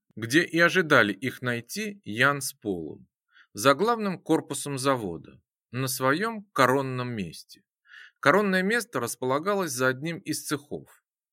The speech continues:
в укромном закутке, и обладало сразу несколькими преимуществами. Во-первых, оно находилось под крышей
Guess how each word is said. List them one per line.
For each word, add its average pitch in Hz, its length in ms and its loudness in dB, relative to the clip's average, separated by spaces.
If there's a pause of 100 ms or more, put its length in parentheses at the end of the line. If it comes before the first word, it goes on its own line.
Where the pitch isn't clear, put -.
в 117 140 -4
укромном 185 540 -2
закутке, 151 680 -8 (560)
и 139 80 2
обладало 175 560 2
сразу 165 400 0
несколькими 120 680 -4
преимуществами. 101 1000 -6 (460)
Во-первых, 143 640 0
оно 170 200 0
находилось 160 600 0
под 160 260 -2
крышей - 520 -4